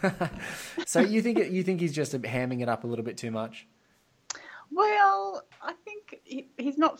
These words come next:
Speaker 2: Um, it's only a couple of films past, um, Scent of a Woman here, isn't it? So I think he's doing a few of the hoo-ahs.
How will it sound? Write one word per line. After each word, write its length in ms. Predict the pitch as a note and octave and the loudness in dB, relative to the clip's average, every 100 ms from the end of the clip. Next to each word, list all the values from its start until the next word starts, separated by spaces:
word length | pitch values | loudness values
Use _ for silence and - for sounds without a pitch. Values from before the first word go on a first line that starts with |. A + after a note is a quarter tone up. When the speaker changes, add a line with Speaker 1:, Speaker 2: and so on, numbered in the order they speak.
| - | -6
Speaker 2:
Um, 280 | - A#3 A3+ | -2 -2 -4
it's 100 | - | -8
only 120 | C#4 | -10
a 40 | C4+ | -8
couple 260 | C4+ C4 | -8 -8
of 80 | G#3 | -8
films 300 | G#3 F#3+ F#3+ | -8 -10 -12
past, 480 | - F#3 F3 F3 - | -8 -6 -6 -10 -12
um, 400 | E3 D#3 D#3 D#3 _ - _ | -10 -10 -14 -18 _ -20 _
Scent 240 | - F#3 F3 | -12 -12 -8
of 80 | |
a 40 | D#3+ | -6
Woman 220 | D#3+ F3 | -4 -2
here, 160 | D#3 D#3 | -4 -6
isn't 240 | E3 E3 | -6 -8
it? 160 | - - | -8 -8
So 220 | D#3 D#3 D3 | -6 -6 -4
I 80 | F#3 | -6
think 220 | G#3 F#3 | -6 -8
he's 300 | E3+ D#3+ _ - | -8 -10 _ -6
doing 200 | E3 E3 | -4 -4
a 40 | |
few 200 | D#3+ D#3+ | -4 -4
of 60 | D3 | -2
the 120 | D3 | -2
hoo-ahs. 760 | C#3+ D#3 C#3+ C#3 E3 E3+ - | 0 2 4 4 2 -4 -18